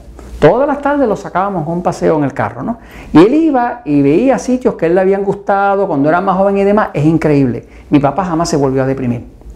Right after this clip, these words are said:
O sea, el solo hecho de que él pudiera observar, que él pudiera mirar hacia afuera en vez de mirar hacia su pasado y demás, eso nada más le evitaba que se deprimiera, ¿no? Y lo otro que hay que hacer, que es una técnica avanzada, es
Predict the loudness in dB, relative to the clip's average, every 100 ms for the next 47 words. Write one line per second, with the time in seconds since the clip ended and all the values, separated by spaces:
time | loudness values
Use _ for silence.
0 | -18 -8 -2 2 0 0 -6 -2 -2 0
1 | 0 2 0 0 -4 -6 -4 -2 -2 -4
2 | -14 -20 -20 -20 -8 2 2 2 0 2
3 | 2 0 -2 -6 -6 -4 0 0 0 -2
4 | -4 -8 -18 _ -20 -16 -2 0 2 2
5 | 2 -4 -8 -4 0 2 2 0 -4 -4
6 | -4 0 0 0 -2 0 0 0 0 0
7 | -2 -2 -4 -4 -4 -4 -2 0 0 0
8 | 0 -4 -8 -8 -4 0 2 2 2 0
9 | -2 -6 -10 -2 0 0 -2 -2 -4 -6
10 | -4 -4 -6 -12 -10 -2 -2 -2 -14 0
11 | 4 6 4 2 0 0 -2 -2 -2 -4
12 | -4 -10 -20 -20 -20 -20 -2 2 2 2
13 | 0 -2 -2 0 0 -2 -2 0 2 2
14 | 0